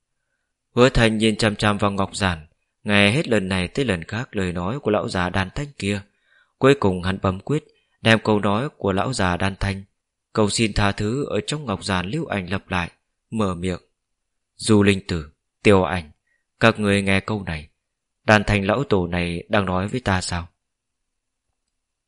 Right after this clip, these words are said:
Chương bốn trăm mười hai, chỉ có lãng quên, đoạn nhân quả.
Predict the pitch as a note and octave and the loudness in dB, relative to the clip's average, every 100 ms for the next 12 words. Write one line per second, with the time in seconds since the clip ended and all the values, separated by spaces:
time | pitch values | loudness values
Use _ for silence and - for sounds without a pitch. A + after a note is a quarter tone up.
0 | _ _ _ _ _ - A#2 A2 G#2+ C3+ | _ _ _ _ _ 2 2 4 2 2
1 | D#3+ A#2 F#2+ E2+ F#2 F#2 F2 - _ _ | -2 2 0 0 -4 -6 -8 -20 _ _
2 | _ _ - A2 G2 - G2+ G#2 C#3 - | _ _ -4 0 2 2 2 2 0 -2
3 | G2+ G2 F#2 _ _ _ A2+ G2+ G2+ - | -2 -4 -8 _ _ _ 2 2 2 -4
4 | C3 C3+ F#2+ E2+ - | -6 -4 -4 -4 -6